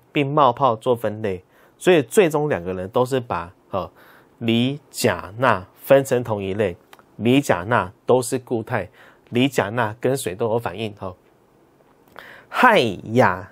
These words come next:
氖是另外一类，氦氖氩都是气态，而且氦氖氩我们都知道它是属于那个惰性气体，就钝气了，不，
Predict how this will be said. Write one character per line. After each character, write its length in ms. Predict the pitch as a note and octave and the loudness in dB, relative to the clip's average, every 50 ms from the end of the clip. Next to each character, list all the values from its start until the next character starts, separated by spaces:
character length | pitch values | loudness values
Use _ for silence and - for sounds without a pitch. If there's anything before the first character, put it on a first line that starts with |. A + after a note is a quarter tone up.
| _ _ | _ _
氖 280 | A#2+ A#2+ A2 G2 F2 - _ _ _ _ | 0 0 0 0 -2 -6 _ _ _ _
是 200 | - - D#3 D3+ | -4 -2 0 2
另 160 | D#3 D3+ D3+ | 2 2 2
外 140 | D3+ C#3+ A#2+ | 2 2 2
一 60 | A2+ | 0
类， 240 | A#2+ B2+ A2+ E2+ - - - - - - _ _ _ | 0 0 -2 -2 -4 -10 -20 -20 -20 -20 _ _ _
氦 300 | - - - C#4+ A#3+ F#3 | -2 2 2 4 4 2
氖 240 | D3 B2 C#3 D#3 | 2 2 2 2
氩 240 | D#3 C3 F2+ - - - - | 2 2 0 -2 -6 0 2
都 160 | D3 C#3 C#3+ | 4 4 4
是 200 | - - - C#3 | 2 -2 -4 -6
气 380 | A#2+ - - - - D#3 B2+ A#2 | -4 -6 -8 -6 -4 -4 -4 -4
态， 260 | - C#3+ A#2 F#2 G2 - | -4 -6 -6 -6 -6 -2
而 100 | - D#3 | 0 0
且 260 | E3+ - C3 G2+ - - - - - - _ - | 0 0 -2 -4 -4 -8 -14 -20 -20 -20 _ -2
氦 180 | - - A#3+ G3 | 2 2 4 4
氖 180 | E3 E3+ F3+ | 4 4 4
氩 100 | E3 C3 | 4 4
我 60 | G2+ | 4
们 120 | G2 G#2 A#2 | 2 0 0
都 100 | C3+ C3+ | 0 0
知 140 | - - C#3 | 2 0 0
道 60 | B2+ | 0
它 80 | C#3 | 0
是 100 | C#3 D3 | 0 -4
属 140 | C3+ - - | -6 -6 -6
于 160 | F#2+ F2+ F#2 G2 | -4 -4 -6 -6
那 100 | B2+ A#2+ | -8 -6
个 180 | A#2 G#2+ G2+ G2+ | -6 -6 -6 -4
惰 220 | - - D3 C#3+ | 0 2 2 2
性 200 | A#2+ - C3 A#2 | 2 0 -4 -6
气 180 | A#2 - - A#2+ | -6 -6 -8 -8
体， 100 | - F2 | -8 -6
就 140 | F2+ A2+ A2+ | -6 -6 -2
钝 200 | - C3+ A2 G2+ | -2 -2 -2 -2
气 200 | - - - A2+ | -6 -8 -6 -6
了， 80 | F#2+ F#2 | -6 -4
不， 240 | - - D3+ D3 | -2 -2 -2 -2